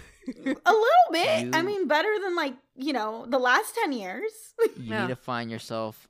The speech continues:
Speaker 2: a, a really old Mexican lady, uh, that's into brujeria, and then she'll give you something to help you out.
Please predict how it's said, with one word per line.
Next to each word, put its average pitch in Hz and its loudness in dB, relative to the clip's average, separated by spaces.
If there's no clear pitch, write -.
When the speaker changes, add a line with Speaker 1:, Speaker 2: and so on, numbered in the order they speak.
Speaker 2:
a, 95 -10
a 90 -10
really 98 -10
old 92 -8
Mexican 95 -10
lady, 95 -8
uh, 85 -10
that's 85 -14
into 95 -12
brujeria, 92 -12
and 95 -8
then 87 -8
she'll 104 -12
give 92 -10
you 87 -10
something 82 -16
to 78 -14
help 87 -18
you 78 -14
out. 71 -16